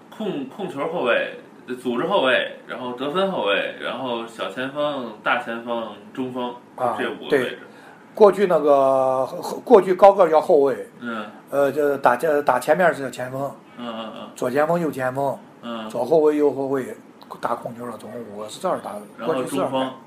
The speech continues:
Speaker 2: 打。啊。中锋那都属于好像控球的。过去后卫是什么？后卫就是后，
Speaker 1: 嗯。
Speaker 2: 后面俩都是大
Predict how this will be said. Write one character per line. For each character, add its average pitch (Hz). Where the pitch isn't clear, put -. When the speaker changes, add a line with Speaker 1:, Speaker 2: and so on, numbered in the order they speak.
Speaker 2:
打。 131
啊。 117
中 220
锋 226
那 190
都 160
属 151
于 156
好 135
像 143
控 147
球 120
的。 127
过 208
去 196
后 185
卫 156
是 123
什 123
么？ 120
后 208
卫 165
就 147
是 127
后， 165
Speaker 1:
嗯。 175
Speaker 2:
后 196
面 160
俩 113
都 139
是 139
大 -